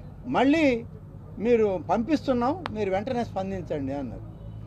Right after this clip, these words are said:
వాళ్ళు ఇచ్చిన టైమ్ ప్ర-, ఒక వారం అయితే ఇచ్చారు. ఆ వారంలో మళ్ళీ మేము, "మాకు ఈ సమయం సరిపోదయ్యా బాబు, ఇంకా కొంచెం సమయం కావాలి, ఒరిజినల్స్ పంపలేదు మీరు, అన్నీ రికార్డెడ్వో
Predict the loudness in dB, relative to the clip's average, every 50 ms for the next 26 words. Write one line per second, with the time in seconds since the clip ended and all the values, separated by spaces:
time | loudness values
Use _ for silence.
0 | -12 -10 -10 -10 -10 -10 -10 -12 -8 -4 0 2 2 2 2 2 2 2 4 4
1 | 2 2 2 2 2 2 0 -2 -2 -2 -2 -2 0 4 6 6 6 6 6 2
2 | 0 0 0 0 0 0 -2 -6 -6 -2 0 0 2 2 0 -2 0 2 4 4
3 | 4 2 2 0 0 2 2 2 2 2 0 -4 -10 -12 -14 -14 -12 -10 -8 -8
4 | -6 -4 -4 -4 -2 -4 -4 -4 -4 -6 -8 -10 -12 -14 -14 -14 -16 -16 -16 -16
5 | -14 -10 -6 -4 -4 -4 -4 -6 -6 -6 -4 -4 0 2 2 2 2 2 2 2
6 | 2 0 0 0 0 0 0 0 -2 -2 -2 -2 -4 -4 -6 -8 -10 -14 -14 -16
7 | -16 -16 -16 -14 -14 -14 -14 -14 -14 -14 -14 -12 -10 -10 -6 -2 -2 -2 0 -2
8 | -4 -6 -4 -4 -4 -4 -4 -6 -8 -10 -14 -12 -10 -8 -4 -2 -2 -2 -2 -2
9 | -2 -2 -2 -2 -4 -6 -8 -10 -12 -14 -14 -14 -14 -14 -14 -16 -16 -16 -16 -16
10 | -10 -2 2 2 4 4 6 6 6 6 4 4 0 -2 -2 -2 -2 0 -2 -2
11 | -2 -2 -2 -4 -4 -4 -4 -6 -8 -10 -12 -16 -16 -16 -16 -16 -16 -16 -18 -18
12 | -18 -18 -18 -12 -8 -4 0 4 4 4 4 4 2 2 4 4 4 6 6 6
13 | 6 6 6 4 2 2 0